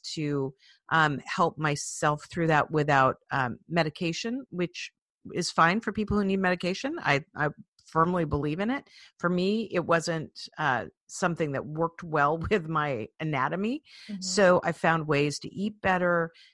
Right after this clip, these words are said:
Speaker 1: to sleep better, all those things improved. But what I really, when I, the, I've learned the most over the last two years, especially, is that I needed to find mindfulness and
Speaker 2: Mm.
Speaker 1: I needed to find that space to create in my head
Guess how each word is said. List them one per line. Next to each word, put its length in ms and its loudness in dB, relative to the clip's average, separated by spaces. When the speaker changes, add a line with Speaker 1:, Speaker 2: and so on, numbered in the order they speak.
Speaker 1:
to 180 -2
sleep 380 -4
better, 240 4
all 120 4
those 200 2
things 280 -4
improved. 680 -6
But 160 0
what 120 0
I 40 0
really, 640 -2
when 260 -6
I, 140 0
the, 100 -2
I've 220 -4
learned 420 0
the 60 0
most 460 0
over 140 -4
the 40 -2
last 300 -2
two 180 -8
years, 380 -4
especially, 640 -8
is 80 -4
that 160 4
I 80 2
needed 400 -2
to 40 -8
find 320 0
mindfulness 1400 -2
and 100 0
Speaker 2:
Mm. 60 2
Speaker 1:
I 60 2
needed 400 2
to 60 -8
find 600 0
that 240 0
space 540 -2
to 100 -6
create 760 -2
in 180 -2
my 200 0
head 460 -6